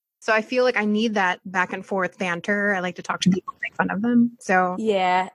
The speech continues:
Speaker 2: And then editing, you, all my episodes were me plus one other person. So it was a lot of listening to myself, which I was like,
Speaker 1: <laughs>
Speaker 2: "Oof."
Speaker 1: I mean, I could listen to you forever.
Speaker 2: Oh, well, thank you.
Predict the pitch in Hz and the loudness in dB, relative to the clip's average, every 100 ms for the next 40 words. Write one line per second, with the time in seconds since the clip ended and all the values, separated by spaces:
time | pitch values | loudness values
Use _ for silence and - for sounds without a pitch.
0 | - 254 277 - 208 220 220 220 214 208 | -2 2 2 2 2 2 2 0 -4 -4
1 | 196 - _ _ _ - 220 226 226 208 | -4 -6 _ _ _ -4 0 2 2 2
2 | 202 214 214 208 202 185 185 202 208 - | 2 0 -2 -2 -2 -4 -4 -4 -4 -2
3 | 175 - 190 185 175 185 175 220 220 - | -2 0 0 2 0 0 0 0 -2 -2
4 | 190 - 180 175 170 165 208 240 294 294 | -4 -4 -2 -2 -2 -2 0 2 2 -2
5 | 311 - - 359 381 392 392 392 415 403 | -6 -8 -2 0 2 2 2 4 4 4
6 | 403 - 233 330 453 480 480 480 508 554 | 2 4 4 4 0 2 2 2 2 2
7 | 480 453 349 330 302 285 - _ _ _ | 2 0 0 -2 -4 -6 -12 _ _ _
8 | - 240 247 247 254 330 214 196 196 185 | -8 -2 2 2 0 0 0 0 -4 -2
9 | 185 156 156 - - 175 - 60 233 _ | -2 -2 -6 -8 -12 -10 -10 -12 -16 _
10 | _ _ _ 247 196 240 320 480 523 233 | _ _ _ 0 2 4 2 2 0 0
11 | 180 | 0